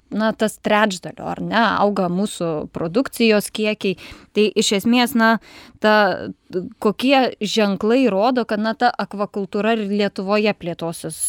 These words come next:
e, toliau? Ar vat, e, kaip mes, e, na, atspindim tas pasaulinės technologijas, kiek galbūt mes jų galim čia pas mus Lietuvoje atsivežti ir kaip mums sekasi, vat, tą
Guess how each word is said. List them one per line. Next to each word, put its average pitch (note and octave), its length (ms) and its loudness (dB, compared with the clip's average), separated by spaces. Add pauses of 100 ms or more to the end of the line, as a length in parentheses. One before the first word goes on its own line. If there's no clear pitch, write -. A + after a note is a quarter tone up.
e, - 200 -4
toliau? E3+ 420 -2
Ar F3+ 140 0
vat, F#3 320 -4
e, F#3 240 -2 (840)
kaip B3 220 4
mes, G#3+ 500 0
e, G3 180 0 (580)
na, G#3 220 2 (480)
atspindim G#3 680 2
tas F#3+ 180 -4
pasaulinės F#3+ 720 0
technologijas, G#3 720 0
kiek G3+ 160 -4
galbūt E3+ 320 -6
mes G#3 240 -2
jų - 100 -8
galim D3+ 300 -2
čia F3 160 -2
pas - 180 -10
mus F3 220 -4
Lietuvoje E3+ 560 -2
atsivežti F3+ 720 -2
ir E3+ 160 -2
kaip F#3 160 0
mums F3+ 240 0
sekasi, - 480 -2
vat, - 360 -14
tą - 180 -6